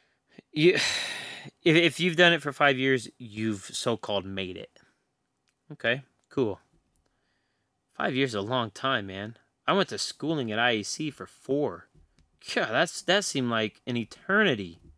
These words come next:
I mean, dude, it was, it was a lot of schooling. And it was only once a week.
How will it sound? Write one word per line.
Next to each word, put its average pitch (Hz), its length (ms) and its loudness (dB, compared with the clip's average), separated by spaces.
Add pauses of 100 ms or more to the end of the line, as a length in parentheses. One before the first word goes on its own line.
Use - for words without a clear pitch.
(960)
I 156 60 4
mean, 135 320 4 (180)
dude, 196 280 2
it 196 160 4
was, 113 460 -2 (120)
it 202 240 0
was 131 180 2
a 117 100 2
lot 123 460 6
of 120 120 2
schooling. 151 640 0 (1080)
And 185 100 6
it 269 80 4
was 208 120 2
only 185 180 6
once 156 360 2
a 139 80 0
week. 233 460 -4